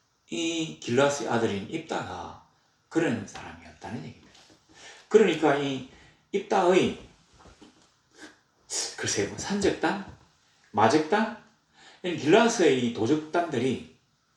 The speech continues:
강도단인지, 여하튼 이런 집단이 굉장히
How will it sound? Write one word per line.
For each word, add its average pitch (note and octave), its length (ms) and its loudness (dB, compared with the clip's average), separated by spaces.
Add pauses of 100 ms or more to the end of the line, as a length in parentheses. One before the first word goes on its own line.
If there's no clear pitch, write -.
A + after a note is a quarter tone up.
(120)
강도단인지, A2+ 840 -8 (440)
여하튼 G#3+ 320 4
이런 A3 320 6
집단이 A2+ 720 -4
굉장히 D#3 840 -2